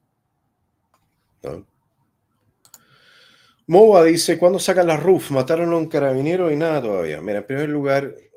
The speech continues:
eh, hacerles presente lo siguiente. Las ruf no son una varita mágica. Las ruf son una aproximación legal que fue creada no necesariamente para los carabineros, porque ellos tienen ahora la ley Nain Retamal, eh, sino que para las Fuerzas Armadas en caso de estado de excepción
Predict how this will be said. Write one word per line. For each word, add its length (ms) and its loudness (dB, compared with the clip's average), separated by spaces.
eh, 300 -2
hacerles 340 -8
presente 360 -12
lo 80 -8
siguiente. 280 -14
Las 160 -10
ruf 240 -8
no 80 -8
son 180 -8
una 160 -6
varita 360 -8
mágica. 460 -10
Las 180 -12
ruf 220 -8
son 260 -10
una 140 -6
aproximación 800 -12
legal 500 -6
que 300 -12
fue 240 -10
creada 340 -4
no 320 -6
necesariamente 640 -8
para 140 -8
los 100 -14
carabineros, 520 -8
porque 200 -16
ellos 120 -6
tienen 220 -6
ahora 240 -4
la 100 -2
ley 240 -4
Nain 240 -8
Retamal, 460 -14
eh, 400 -2
sino 240 -8
que 80 -8
para 80 -6
las 100 -10
Fuerzas 320 -8
Armadas 840 -8
en 160 -10
caso 600 -6
de 100 -8
estado 240 -4
de 40 -4
excepción 720 -4